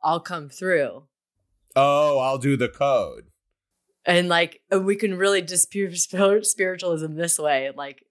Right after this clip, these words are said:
Speaker 1: 'cause it probably, I probably won't come through. <laughs>
Speaker 2: That's an interesting one. That, that's, that would be a fun one to do. Every, whenever someone dies, they say to their loved one, "Okay, whichever one of us dies first,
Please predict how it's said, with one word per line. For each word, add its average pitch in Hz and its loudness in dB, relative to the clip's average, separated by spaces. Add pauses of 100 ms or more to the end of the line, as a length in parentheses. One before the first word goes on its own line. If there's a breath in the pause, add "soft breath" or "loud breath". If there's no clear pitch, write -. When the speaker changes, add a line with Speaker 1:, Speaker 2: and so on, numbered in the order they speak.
(120)
Speaker 1:
'cause 175 0
it 185 0
probably, 175 2
I 170 -4
probably 156 -4
won't 143 -6
come - -20
through. - -10
<laughs> - -18
Speaker 2:
That's 147 4
an 370 0
interesting 127 -2
one. 90 -2 (140)
That, 127 0
that's, 143 -2
that 143 0
would 233 -2
be 262 -4
a 151 0
fun 135 -2
one 127 -2
to 117 -8
do. 104 -8 (100)
Every, 113 -2
whenever 123 -2
someone 135 -4
dies, 101 -4
they 104 -12
say 101 -8
to 101 -6
their 101 -6
loved 98 -6
one, 95 -10
"Okay, 139 0 (280 soft breath)
whichever 127 2
one 147 0
of 139 -2
us 135 -4
dies 120 0
first, - -12